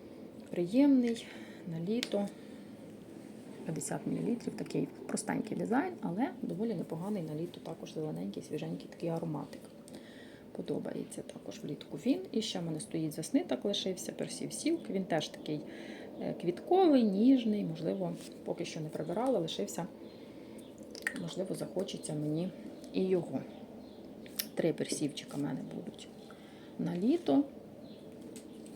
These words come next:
працювати і радувати мене того, що класні, реально класні ароматики. Ось така в мене підбірочка. Зараз на літо. Різні флакони, різні аромати,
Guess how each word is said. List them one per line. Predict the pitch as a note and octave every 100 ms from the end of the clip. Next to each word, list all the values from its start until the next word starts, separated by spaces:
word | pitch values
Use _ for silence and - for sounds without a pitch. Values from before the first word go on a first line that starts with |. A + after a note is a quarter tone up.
| - - - - -
працювати | - - - E3 F#3+ A#3 - - -
і | F3+ G#3+ -
радувати | E3 D#3+ E3+ E3+ - F3
мене | D#3+ D#3+ -
того, | - E2+ F#3+
що | - -
класні, | F3 E3+ - - E3
реально | F3+ A#3 F#3
класні | - F3 - -
ароматики. | F3+ F3+ C#3+ - - - - - - - - - - - - - - -
Ось | F#3+ F3 -
така | - - - - - - - -
в | E2+
мене | D#2+ D#2+ -
підбірочка. | - E3 F3+ C4+ D#4 - - B3
Зараз | G#3 E3+ - -
на | E3
літо. | D#3+ F#3+ C4 - B3+ B3+ - - - - - - - - - - - - - - -
Різні | F3+ E3+ F3 D#3 C#3+
флакони, | - E3+ - G#3+ C4+ B3+
різні | F3+ D#3+ D#3 D#3+
аромати, | - D3+ C#3+ F3 B3+ C4+ B3